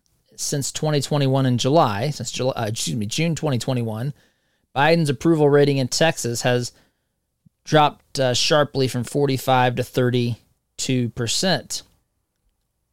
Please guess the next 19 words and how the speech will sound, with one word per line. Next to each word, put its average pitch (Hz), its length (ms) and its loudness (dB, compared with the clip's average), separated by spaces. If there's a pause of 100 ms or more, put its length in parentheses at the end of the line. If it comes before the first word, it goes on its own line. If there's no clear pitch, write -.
His 120 200 -8
disapproval 127 960 -2 (640)
rating 127 400 2
surged 117 440 -4
from 120 160 -6
fifty 117 380 -6
to 110 80 -6
sixty-one 131 680 -6
percent. - 400 -8
In - 60 -14
fact, 185 720 -2 (880)
in 123 160 -4
fact, 165 600 -4 (100)
with 127 280 -2
the 131 300 -2
redistricting 143 1040 -2
going 123 340 2
on, 107 380 -6 (1300)
the, 123 580 0